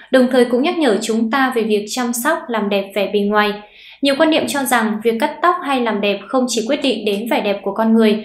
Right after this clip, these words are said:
mà nó còn là một phần quan trọng gắn liền với sinh mệnh, vận may của con người.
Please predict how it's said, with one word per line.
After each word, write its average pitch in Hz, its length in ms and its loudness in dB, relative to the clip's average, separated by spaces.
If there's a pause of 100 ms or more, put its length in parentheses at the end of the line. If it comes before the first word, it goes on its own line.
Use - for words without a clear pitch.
(220)
mà 254 120 2
nó 240 200 4
còn 320 100 4
là 233 80 2
một 208 160 0 (100)
phần 214 140 4 (140)
quan 285 200 -2
trọng 226 320 -4
gắn 208 180 0
liền 262 260 0
với 208 140 0
sinh 254 300 -2
mệnh, 233 160 2 (180)
vận 247 220 0
may 247 220 -2
của 202 100 -2
con 220 220 0
người. 214 260 6